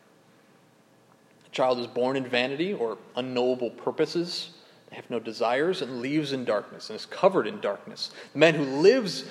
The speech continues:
to be a thou-, two thousand with a hundred children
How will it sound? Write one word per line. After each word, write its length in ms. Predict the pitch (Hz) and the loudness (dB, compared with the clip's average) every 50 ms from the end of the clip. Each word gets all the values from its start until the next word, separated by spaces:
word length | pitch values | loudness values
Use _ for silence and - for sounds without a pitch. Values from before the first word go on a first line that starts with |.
| - - | -12 -6
to 80 | - 165 | -2 2
be 100 | 165 160 | 4 4
a 60 | 147 | 4
thou-, 380 | - - - 175 202 202 - - | 4 6 6 6 6 6 0 -4
two 180 | - - 233 233 | -2 0 0 2
thousand 600 | 233 - 208 202 202 196 175 135 123 117 120 127 - - - - - | 6 6 6 6 6 2 0 -2 -6 -6 -6 -10 -12 -16 -12 -4 -2
with 100 | 156 143 | 0 0
a 40 | |
hundred 360 | - - 196 233 226 247 233 - | 2 4 4 4 4 2 -2 0
children 420 | - - 190 165 147 - 131 127 | 4 4 4 4 4 2 -2 -6